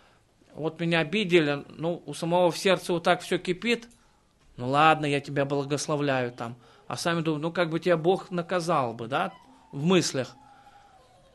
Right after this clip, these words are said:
Нет, на самом деле Господь хочет, чтобы это из сердца исходило, наше благословение из сердца, чтобы мы от всего сердца с Божьей благодатью сказали человеку: "Благословит тебя Господь,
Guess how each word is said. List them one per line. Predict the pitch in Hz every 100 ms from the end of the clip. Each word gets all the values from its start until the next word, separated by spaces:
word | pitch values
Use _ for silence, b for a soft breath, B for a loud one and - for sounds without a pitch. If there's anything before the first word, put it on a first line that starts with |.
| _ _ -
Нет, | 165 202 156
на | 151
самом | 156 262 247
деле | 240 240
Господь | 185 185 - 233 214
хочет, | - 214 190
чтобы | - 180 175 180 -
это | - 190 208
из | 180 -
сердца | - 247 254 - 170
исходило, | - 160 143 143 127 120 -
наше | 185 208 196
благословение | 175 165 165 165 175 220 196 143 B B -
из | 147
сердца, | - 240 175 156
чтобы | 165
мы | 160
от | - 156
всего | - 170 240
сердца | 240 - 185 139 - 110 _ b b b b b
с | 135
Божьей | 127 196 208 220
благодатью | 196 196 190 156 139 117 - - _ _
сказали | - - 135 165 185 180
человеку: | - 170 156 135 117 -
"Благословит | 123 135 156 156 - 180 226 233
тебя | 190 196
Господь, | 185 196 - 208 156